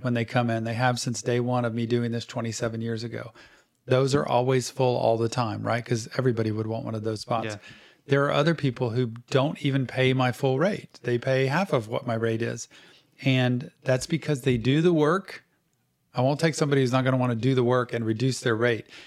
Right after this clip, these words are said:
Speaker 1: And number two, they come when I want 'em to. So that's one of the other conditions for me. If you pay less to come in and see me, I get to decide when you come in, because it's gonna be at a slow time or a time where it's not as big of a deal.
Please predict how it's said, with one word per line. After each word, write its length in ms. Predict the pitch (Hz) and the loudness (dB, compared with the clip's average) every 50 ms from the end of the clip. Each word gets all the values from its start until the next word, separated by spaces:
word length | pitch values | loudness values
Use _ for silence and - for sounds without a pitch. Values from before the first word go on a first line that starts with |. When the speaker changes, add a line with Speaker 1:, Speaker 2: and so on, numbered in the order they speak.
| - - _ _ - | -20 -20 _ _ -4
Speaker 1:
And 140 | 135 135 | 0 2
number 180 | 143 - 123 131 | 2 2 2 0
two, 220 | 120 - 165 165 | 2 2 2 2
they 140 | 160 156 135 | 4 2 2
come 240 | 131 - 139 147 151 | 2 2 2 2 4
when 100 | 143 131 | 2 2
I 60 | 123 | 2
want 180 | 120 120 123 123 | 2 2 2 2
'em 80 | 120 113 | 0 -2
to. 220 | - 123 120 113 113 | -4 -6 -8 -8 -10
So 180 | 107 - - 123 | -10 -6 -2 0
that's 260 | 120 127 131 123 - | 2 2 0 0 -2
one 140 | 135 139 131 | 0 0 2
of 60 | 131 | 4
the 100 | 127 123 | 4 4
other 160 | 127 123 123 | 2 2 0
conditions 480 | 117 139 123 117 131 131 - 131 113 - | 0 0 0 2 0 0 0 -2 -4 -2
for 140 | - - 117 | -2 -2 0
me. 280 | 113 113 113 113 104 - - - - - _ _ | 0 0 -2 -2 -4 -6 -12 -20 -20 -20 _ _
If 220 | - 131 120 - 135 | -4 -4 -2 0 0
you 200 | 135 139 151 143 | 0 0 0 0
pay 260 | 131 139 151 147 143 | 0 0 2 2 2
less 540 | 135 123 123 131 143 147 135 113 - - - | 2 2 2 2 2 2 0 -2 -4 -8 -6
to 120 | - 139 | -6 -6
come 200 | - - 131 127 | -4 -2 0 0
in 80 | 127 123 | 0 0
and 140 | 123 117 - | -2 -2 -4
see 200 | - - 135 135 | -4 -2 -2 -2
me, 220 | 139 147 147 147 | 0 -2 -2 -4
I 320 | - 127 123 123 135 139 135 | -4 -2 0 2 2 2 2
get 240 | 123 123 127 127 | 2 0 -2 -2
to 80 | - 131 | -2 -2
decide 800 | 117 120 113 - - - 120 117 113 110 107 110 113 107 110 - _ _ _ _ _ _ _ _ _ _ _ _ _ _ _ - | -2 -2 -2 -2 0 0 0 2 2 0 -2 -4 -6 -8 -10 -14 _ _ _ _ _ _ _ _ _ _ _ _ _ _ _ -4
when 320 | 127 123 127 127 131 131 | 0 2 2 4 4 2
you 160 | 127 123 120 | 2 0 0
come 240 | - - 123 120 120 | 0 -2 -2 0 -2
in, 180 | 117 120 123 120 | -2 -4 -4 -6
because 300 | 120 120 - 127 117 120 | -6 -4 -4 -2 -2 -2
it's 100 | 113 - | -2 0
gonna 220 | - 135 127 123 | 0 0 2 2
be 160 | 123 123 120 | 2 2 2
at 60 | 117 | 2
a 80 | 120 117 | 0 0
slow 300 | - - - 131 131 123 | -2 -2 0 2 2 2
time 360 | 117 - 120 113 117 120 123 | 0 -2 -4 -4 -4 -4 -4
or 60 | 120 | -4
a 60 | 117 113 | -6 -4
time 360 | - 127 123 120 120 117 117 | -4 -4 -2 -2 -2 -2 -2
where 140 | 117 117 117 | -2 -2 -2
it's 200 | 117 - - 131 | -4 -6 -6 -4
not 180 | 123 113 113 | -4 -2 -4
as 120 | 117 104 - | -4 -4 -6
big 180 | 127 117 113 | -6 -6 -4
of 80 | 113 107 | -6 -6
a 40 | 107 | -6
deal. 360 | 101 113 120 117 113 - - | -6 -4 -4 -4 -6 -8 -12